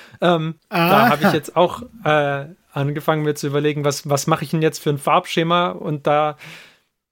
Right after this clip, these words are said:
Speaker 1: äh, irgendwie, es fällt halt kategorisch raus, dass es blau ist, es fällt raus, dass es irgendwie so grünlich-weiß ist, es fällt raus, dass es was mit Lila ist und dann, ja. Müssen wir mal gucken,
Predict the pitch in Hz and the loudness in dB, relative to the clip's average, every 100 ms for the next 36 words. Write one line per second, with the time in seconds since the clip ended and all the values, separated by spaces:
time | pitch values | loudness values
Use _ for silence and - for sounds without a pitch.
0 | - - 202 175 196 160 156 165 165 160 | -16 -6 -2 -2 0 -2 -2 -2 -2 -2
1 | 160 156 165 - 185 - 165 160 151 151 | -4 -8 -14 -14 -14 -2 0 0 0 -2
2 | - 165 156 165 165 151 156 156 165 - | 0 -2 0 0 0 -2 2 2 2 0
3 | 151 147 - 147 165 185 190 165 - 156 | -2 -2 -6 0 2 2 -2 -6 -4 -2
4 | 151 143 160 156 143 147 - 143 143 135 | 0 0 0 -2 -6 -6 -10 -8 -8 -8
5 | 131 - 160 143 135 131 156 165 - 170 | -8 -4 -2 -4 -6 -2 -2 -2 -4 -6
6 | - 131 - 147 143 139 147 143 147 135 | -8 -12 -4 -4 -2 -2 -2 -2 -6 -6
7 | 135 - - - _ 147 143 143 139 135 | -10 -12 -20 -20 _ -4 -2 -2 -4 -2
8 | 190 208 226 233 - - 151 151 160 147 | 0 0 -2 -6 -10 -10 -8 -10 -12 -14
9 | 139 131 _ _ _ _ 139 175 - - | -16 -18 _ _ _ _ -18 -16 -16 -18